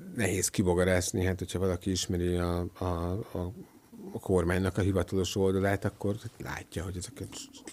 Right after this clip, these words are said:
statikus H T M L oldalak, amiket kézi erővel naponta befrissítenek.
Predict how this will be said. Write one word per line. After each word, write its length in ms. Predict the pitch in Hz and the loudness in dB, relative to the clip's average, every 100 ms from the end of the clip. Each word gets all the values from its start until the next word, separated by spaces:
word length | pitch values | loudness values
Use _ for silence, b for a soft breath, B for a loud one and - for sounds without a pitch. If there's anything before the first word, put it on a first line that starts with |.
| - | -10
statikus 580 | - - - - 69 - | -8 -8 -8 -10 -8 -6
H 60 | 95 - | -6 -6
T 160 | 82 | -6
M 60 | 80 | -6
L 100 | 80 | -4
oldalak, 440 | 80 82 80 90 | -6 -6 -6 -6
amiket 320 | 85 80 85 | -6 -6 -8
kézi 360 | - 85 78 82 | -4 -4 -2 -4
erővel 360 | 80 85 82 82 | -4 -4 -6 -8
naponta 380 | 90 - 85 - | -10 -10 -12 -10
befrissítenek. 960 | - 98 117 101 - 113 117 117 117 | -8 -4 -2 -2 -2 0 2 2 0